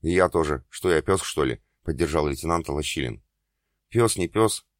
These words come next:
а опасность единственный Сафронов унюхал.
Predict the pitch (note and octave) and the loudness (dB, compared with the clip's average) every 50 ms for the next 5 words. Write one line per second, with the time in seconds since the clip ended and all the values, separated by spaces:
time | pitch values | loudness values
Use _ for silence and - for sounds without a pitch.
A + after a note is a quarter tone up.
0 | _ - - D#2+ E2 - G#2 G#2 G2+ - G2+ F#2 - - - - - F2+ F#2+ E2+ | _ -6 -2 -2 0 2 2 0 0 0 -4 -6 -8 -8 -14 -12 -8 -8 -6 -4
1 | E2 G2+ G2+ - - G2+ F#2 F2+ - - F2+ - G2 G2+ G2 F2+ - - E2+ E2+ | -2 -2 -4 -2 -4 -4 -4 -4 -4 -4 -6 -2 0 0 0 0 -2 -4 -4 -4
2 | E2 D2 - B1+ A#1+ - | -4 -4 -4 -6 -8 -8